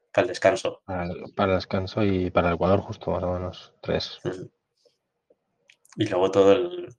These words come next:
Speaker 1: el jaleo de nuevos circuitos que quieren entrar. Que parece que vamos a
Speaker 2: ¿Este,
Speaker 1: tener
Speaker 2: este
Speaker 1: cinco
Speaker 2: año hay algún, hay circuito nuevo? No. Estoy viendo ya los que quedan son todos.
Speaker 1: Este año el único era Miami, que ya hemos ido.
Speaker 2: Ya, ya hemos corrido en todos estos.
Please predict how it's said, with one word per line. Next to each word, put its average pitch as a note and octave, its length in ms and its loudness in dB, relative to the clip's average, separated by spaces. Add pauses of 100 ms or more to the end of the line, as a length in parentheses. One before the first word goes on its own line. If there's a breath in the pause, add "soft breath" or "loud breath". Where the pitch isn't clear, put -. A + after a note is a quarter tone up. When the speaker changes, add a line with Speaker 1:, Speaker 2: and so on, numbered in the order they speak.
(120)
Speaker 1:
el A2+ 120 6
jaleo G#2+ 380 6
de A2 100 8
nuevos A2 260 6
circuitos G#2 380 0
que - 120 -10
quieren F#2 260 -2
entrar. F2 300 0 (1800)
Que F2+ 120 -4
parece F2+ 320 4
que G2+ 100 4
vamos G2 160 10
a G#2+ 40 8
Speaker 2:
¿Este, G2+ 100 4
Speaker 1:
tener A#2+ 160 10
Speaker 2:
este A#2 140 2
Speaker 1:
cinco C3 120 8
Speaker 2:
año C#3 100 8
hay - 100 4
algún, C3 600 4
hay B2 140 4
circuito A#2+ 320 6
nuevo? C3+ 340 4
No. G2 360 -4
Estoy - 200 -8
viendo G2+ 240 -2
ya G2+ 140 4
los F#2+ 100 -4
que - 80 -20
quedan G2 260 2
son F#2+ 140 0
todos. E2 420 0
Speaker 1:
Este G#2+ 260 4
año B2+ 280 6
el B2 100 8
único B2+ 280 4
era B2 120 6
Miami, F#2+ 460 0 (100)
que - 140 -8
ya F#2+ 80 -2
hemos - 280 -10
ido. A2+ 120 -6
Speaker 2:
Ya, G2 200 0 (340)
ya G2+ 120 -4
hemos F#2 200 -2
corrido F2 360 -4
en E2 100 -6
todos E2 280 -6
estos. - 260 -12